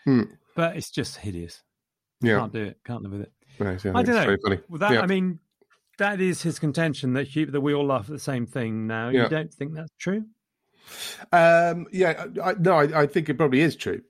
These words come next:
Speaker 1: Um, but I mean, I'm trying to defend Roifield's point of view, but also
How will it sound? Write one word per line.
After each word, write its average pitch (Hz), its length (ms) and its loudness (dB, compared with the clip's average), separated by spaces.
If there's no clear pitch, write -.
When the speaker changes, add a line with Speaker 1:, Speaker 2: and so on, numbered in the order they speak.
Speaker 1:
Um, 110 320 2
but 113 180 2
I 117 80 4
mean, 120 400 0
I'm 120 200 2
trying 127 200 2
to 104 100 -2
defend 120 420 0
Roifield's 120 340 2
point 104 240 0
of 101 60 -12
view, 107 180 2
but 135 120 0
also 135 340 2